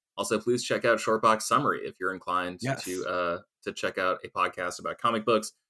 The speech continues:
Speaker 1: You guys are coming on to record next week, which means that episode will be out probably towards the end of January, 'cause I wanted to give myself, like, a little buffer between, uh, producing the show and releasing the show. But we're gonna talk about Young Avengers pretty soon. I'm very excited.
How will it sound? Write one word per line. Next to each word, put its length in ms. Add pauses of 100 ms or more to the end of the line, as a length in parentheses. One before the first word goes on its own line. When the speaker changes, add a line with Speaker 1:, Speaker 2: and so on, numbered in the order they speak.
(160)
Speaker 1:
You 140
guys 300
are 60
coming 260
on 140
to 80
record 400
next 260
week, 260 (380)
which 160
means 220
that 140
episode 280
will 120
be 120
out 140
probably 240
towards 240
the 80
end 80
of 80
January, 480
'cause 140
I 100
wanted 140
to 60
give 160
myself, 420
like, 80
a 40
little 240
buffer 420 (260)
between, 340
uh, 220 (360)
producing 340
the 60
show 320
and 140
releasing 320
the 60
show. 320 (340)
But 120
we're 120
gonna 100
talk 220
about 300
Young 180
Avengers 460
pretty 180
soon. 220
I'm 100
very 240
excited. 400